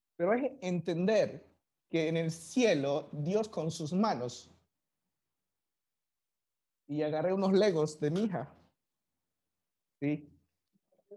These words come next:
<laughs> Son los Legos de, de mi esposa.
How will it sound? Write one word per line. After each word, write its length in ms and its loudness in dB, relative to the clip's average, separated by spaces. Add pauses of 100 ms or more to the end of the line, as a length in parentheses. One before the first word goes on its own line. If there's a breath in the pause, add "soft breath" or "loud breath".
(1120)
<laughs> 540 -4 (180)
Son 140 -2
los 120 6
Legos 300 4
de, 220 0
de 120 -2
mi 80 0
esposa. 380 -2